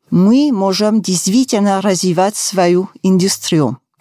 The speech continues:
Это уже реальная жизнь, которая очень далека от всей этой культа.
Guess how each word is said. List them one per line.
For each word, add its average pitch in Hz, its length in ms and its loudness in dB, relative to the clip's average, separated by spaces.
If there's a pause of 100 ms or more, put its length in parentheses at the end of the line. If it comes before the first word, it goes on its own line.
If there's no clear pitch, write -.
Это 294 400 0
уже 220 380 0
реальная 208 520 0
жизнь, 190 380 -2
которая 170 360 -2
очень 262 600 0
далека 214 800 -2 (320)
от 214 220 0
всей 240 360 0
этой 240 420 -2 (280)
культа. 165 600 -2